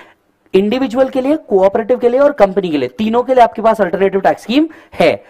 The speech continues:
लेकिन इसमें से पढ़ना आपको कितनी है? सिर्फ दो। clear है मालिक? Company का आपको final में पढ़ना है। यस, तो जब आप मेरे साथ final में होंगे, तब मैं आपको वो आराम से समझाऊंगा। अभी आते हैं इधर,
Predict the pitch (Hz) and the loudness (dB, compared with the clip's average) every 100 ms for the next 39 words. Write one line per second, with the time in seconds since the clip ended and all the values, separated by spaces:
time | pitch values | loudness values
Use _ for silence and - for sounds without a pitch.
0 | - _ 165 208 202 208 - 190 180 196 | -20 _ -4 -2 -2 -2 -4 -4 -2 0
1 | 202 208 202 208 214 202 392 - - _ | -2 -4 -6 -4 -4 0 -2 -2 -14 _
2 | 131 135 98 - _ _ _ 160 156 180 | -6 -4 -4 -12 _ _ _ -2 0 0
3 | 180 185 320 - - _ 202 202 214 233 | -2 -4 -6 -12 -20 _ 0 0 -4 0
4 | 233 - 285 294 175 151 151 135 110 107 | 0 2 -2 -2 -2 -2 -2 -4 -6 -8
5 | 104 _ _ - _ 185 240 - 170 196 | -10 _ _ -20 _ -4 -4 -4 0 2
6 | 202 196 185 196 160 160 175 175 143 156 | 2 0 -2 -2 -2 -4 -4 -6 -6 0
7 | 233 - - _ 190 180 160 - 160 175 | 0 -2 -10 _ -2 -2 -4 -4 -2 -2
8 | 127 117 202 214 240 175 113 104 - 180 | -2 -6 -8 -6 -2 -2 -4 -8 -6 2
9 | 151 - 185 196 110 | 2 2 -2 -2 -4